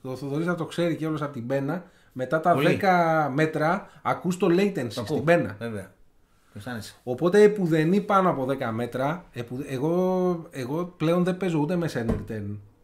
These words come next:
Speaker 1: Ε, μπαίνω απευθείας,
Speaker 2: Μπροστά.
Speaker 1: ε, στον ενισχυτή.
Speaker 2: Έτσι.
Speaker 1: Δηλαδή, ε, πετάλια και ενισχυτής. Κα-, κανονίζω να είναι καθαρός ο ενισχυτής, ώστε να μην βρωμίζει στα delay και στο reverb. Οπότε,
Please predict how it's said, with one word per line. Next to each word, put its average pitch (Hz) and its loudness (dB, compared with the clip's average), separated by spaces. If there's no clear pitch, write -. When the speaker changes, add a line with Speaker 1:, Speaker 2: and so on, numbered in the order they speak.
Speaker 1:
Ε, 127 -12
μπαίνω 147 0
απευθείας, 151 0
Speaker 2:
Μπροστά. 135 -2
Speaker 1:
ε, 131 -6
στον 135 -8
ενισχυτή. 131 -10
Speaker 2:
Έτσι. 135 -4
Speaker 1:
Δηλαδή, 151 -2
ε, 135 -8
πετάλια 151 0
και 175 -2
ενισχυτής. 160 -4
Κα-, 135 -8
κανονίζω 139 -2
να 160 0
είναι 175 0
καθαρός 170 0
ο 147 0
ενισχυτής, 120 -6
ώστε 135 -6
να 131 -4
μην 147 -2
βρωμίζει 120 -4
στα 113 -10
delay 117 -4
και 113 -8
στο 107 -10
reverb. 143 -4
Οπότε, 180 -4